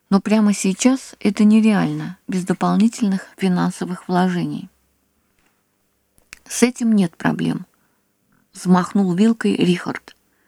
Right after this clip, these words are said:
"У меня есть хороший знакомый в одном банке. Можно договориться на кредит под небольшие проценты". "Что-то не нравится мне эта идея",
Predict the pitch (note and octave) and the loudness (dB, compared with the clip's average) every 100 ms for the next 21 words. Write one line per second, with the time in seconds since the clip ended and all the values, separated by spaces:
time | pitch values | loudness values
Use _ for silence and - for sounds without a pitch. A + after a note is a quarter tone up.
0 | _ _ _ _ _ F#3+ G#3+ B3 C4 - | _ _ _ _ _ 2 6 6 4 2
1 | G3+ A#3 A3+ G#3+ G#3+ A3 - E3 D#3 - | -2 -2 -2 0 2 2 0 -4 -4 -6
2 | F#3+ - E3+ F3+ G3 E3+ C#3+ - - - | -6 -4 -2 0 0 0 -2 -4 -8 -14
3 | _ _ _ _ _ _ _ _ _ _ | _ _ _ _ _ _ _ _ _ _
4 | _ F#3+ A3+ A#3+ A3 G3 F#3 F#3+ G3+ A3+ | _ 2 4 4 0 0 0 0 0 0
5 | - A3 G#3+ A3+ A#3 F3 D3 - - _ | 2 2 2 4 4 2 -6 -10 -20 _
6 | _ - F3+ F3 F3 F3 - G#3 G3+ F#3+ | _ -2 2 2 2 -2 -2 -2 -2 -2
7 | F#3+ - E3 E3 - F3+ _ _ _ _ | -4 -4 -8 -8 -12 -16 _ _ _ _
8 | _ _ _ _ _ _ _ _ _ _ | _ _ _ _ _ _ _ _ _ _
9 | _ _ - - - A3 A3+ A3 A3+ A3+ | _ _ -18 -8 -4 2 4 6 6 6
10 | G3 E3+ - F3+ E3+ F3 - E3 - - | 2 0 -4 -2 0 0 0 -2 -2 -4
11 | F3 E3 D3+ E3 | -2 -2 -4 -6